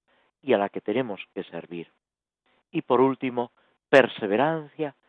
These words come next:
en la oración. Os hacía referencia hace un momento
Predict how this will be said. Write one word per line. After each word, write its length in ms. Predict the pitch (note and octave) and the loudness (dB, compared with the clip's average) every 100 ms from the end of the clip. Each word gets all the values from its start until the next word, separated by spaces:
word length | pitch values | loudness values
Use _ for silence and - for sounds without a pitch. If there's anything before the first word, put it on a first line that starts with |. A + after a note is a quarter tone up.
| _ _ | _ _
en 220 | - G#2 F2 | -6 -4 -4
la 140 | E2 | -4
oración. 520 | E2 D#2+ - F#2+ D#2+ - _ _ _ _ _ _ _ | -6 -12 -8 -8 -8 -12 _ _ _ _ _ _ _
Os 240 | - - - | -14 -12 -12
hacía 320 | - - A#2 G#2+ | -12 2 6 6
referencia 560 | G#2+ - A#2 B2+ D3 | 4 4 2 4 0
hace 180 | B2 B2+ | 0 0
un 80 | A#2+ | -2
momento 600 | A#2 D3 D#3+ E3 F3+ | -2 0 -2 -2 -4